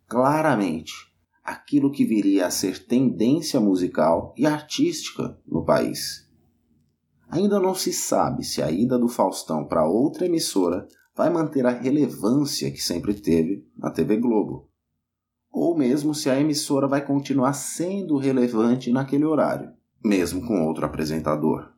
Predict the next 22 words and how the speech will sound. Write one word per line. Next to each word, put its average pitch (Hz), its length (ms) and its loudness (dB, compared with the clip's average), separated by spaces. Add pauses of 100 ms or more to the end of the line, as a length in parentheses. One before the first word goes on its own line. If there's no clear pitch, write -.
(840)
Eu - 100 0
sugiro 160 440 2
que, - 340 -2 (140)
se - 220 0
puder, 76 540 -2 (480)
tente 151 440 2
assistir 120 540 0
ao 85 140 2
menos 117 540 0
a - 260 0
alguns 107 680 -2
trechos - 1000 -2
dos 95 220 -2
programas 92 540 0
antigos 120 580 0
dele, 143 420 -4 (140)
pelo 160 260 0
YouTube 135 540 0
ou 98 80 0
por 104 160 -2
outras 101 320 -2
mídias, 76 720 -6